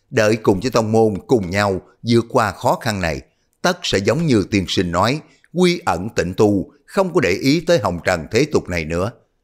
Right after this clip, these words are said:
Bất đắc dĩ trợn con mắt, Trác Phàm không khỏi biểu môi: "Ta đang đưa ra cái lời khuyên cho bằng hữu, có quan hệ gì với các ngươi, tự mình đa tình rồi."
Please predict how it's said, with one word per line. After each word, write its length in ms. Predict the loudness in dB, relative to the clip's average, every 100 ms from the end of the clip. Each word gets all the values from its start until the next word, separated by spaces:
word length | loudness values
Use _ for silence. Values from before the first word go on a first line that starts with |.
| _ _ _ _ _ -4
Bất 260 | -4 -2 -6
đắc 200 | -6 -2
dĩ 240 | -2 0 -2
trợn 140 | -2 -2
con 100 | -2
mắt, 160 | -2 -6 _ _ -4
Trác 260 | -4 -2
Phàm 260 | -4 -4 -4
không 200 | -4 -2
khỏi 240 | 0 0
biểu 180 | 0 -2
môi: 280 | 0 0 0 -6 _ _ _ _ -4
"Ta 80 |
đang 420 | 0 0 0 -2 -2
đưa 180 | 0 2
ra 140 | 0
cái 120 | 2
lời 140 | 2 2
khuyên 260 | 2 2 2
cho 80 | 0
bằng 200 | 0 -2
hữu, 400 | 2 4 4 0 _ 0
có 100 | 2 2
quan 200 | 0 0
hệ 140 | -2
gì 320 | 0 0 0
với 100 | -2
các 220 | -2 -2 2
ngươi, 240 | 4 2 -4 _ _
tự 220 | 0 2 4
mình 320 | 2 0 -2
đa 160 | -2
tình 280 | 0 -2 -2
rồi." 240 | 0 0